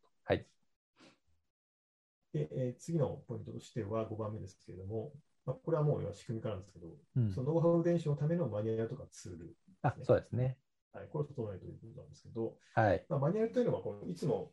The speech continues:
Speaker 2: ポッドキャストとかでもお伝えしてますけど、基本的には教育用のテキストなんですよね。
Speaker 1: うん。
Speaker 2: ので、それがないと、えー、まあ、非常に時間がかかるということで、まあ、逆に言うと、マニュアルがあることで、普通は十年かかる教育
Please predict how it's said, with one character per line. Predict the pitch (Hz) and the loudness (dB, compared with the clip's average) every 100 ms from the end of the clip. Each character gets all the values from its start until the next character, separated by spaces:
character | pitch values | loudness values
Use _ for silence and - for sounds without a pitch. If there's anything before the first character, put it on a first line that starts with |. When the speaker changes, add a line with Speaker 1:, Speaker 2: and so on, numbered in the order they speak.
| - | -10
Speaker 2:
ポ | 127 | -6
ッ | |
ド | |
キ | 151 | -2
ャ | |
ス | 151 | 0
ト | |
と | 110 | 0
か | 90 | -2
で | |
も | 87 | -8
お | - | -8
伝 | - | -6
え | 104 | -6
し | |
て | 113 | -6
ま | |
す | 107 | -10
け | - | -12
ど、 | 82 | -16
基 | 87 - | -16 -12
本 | 196 | -12
的 | - - | -12 -4
に | 196 | -2
は | - - | -2 -4
教 | 190 214 | 0 2
育 | 220 220 | 2 2
用 | 220 | 2
の | 170 | 4
テ | 220 | 2
キ | - | 0
ス | - | -6
ト | |
な | 85 | -10
ん | |
で | 95 | -10
す | |
よ | 101 | -10
ね。 | 120 - - | -8 -6 4
Speaker 1:
う | 139 | 8
ん。 | 123 98 87 - - | 8 6 -2 -10 -12
Speaker 2:
の | 117 | -8
で、 | 110 - - | -6 -8 -12
そ | - 175 | -4 -2
れ | |
が | 185 | -2
な | 190 | -2
い | 147 | -2
と、 | - 156 113 - _ _ - | 0 2 2 -2 _ _ -10
え | 95 90 - - - - - - | -6 -6 -6 -8 -10 -10 -12 -16
ー、 | _ _ _ - | _ _ _ -6
ま | |
あ、 | 107 | -4
非 | 113 | 0
常 | 143 | 0
に | |
時 | 104 | 0
間 | 135 | 0
が | 120 | 0
か | 123 123 | -2 -4
か | |
る | - | -6
と | - | -12
い | |
う | - - _ _ _ - | -18 -20 _ _ _ -20
こ | 110 _ - | -20 _ -6
と | |
で、 | 117 - _ _ _ _ _ _ _ _ _ _ _ - | -6 -6 _ _ _ _ _ _ _ _ _ _ _ -2
ま | |
あ、 | 123 | 0
逆 | 120 | 2
に | 170 | 2
言 | 156 | 2
う | |
と、 | 95 101 | 0 -6
マ | 117 | -2
ニ | 151 | 0
ュ | |
ア | |
ル | 165 | 0
が | 156 | 0
あ | 156 | 0
る | |
こ | 147 | -2
と | - - | -4 -2
で、 | 131 110 - | 0 -2 -4
普 | - | -10
通 | - | 2
は | 170 170 139 | 4 6 4
十 | 120 165 | 6 6
年 | 139 101 | 6 0
か | - - | -4 -6
か | 123 | -2
る | 101 85 - _ _ | -2 -4 -12 _ _
教 | - | -4
育 | 110 | -4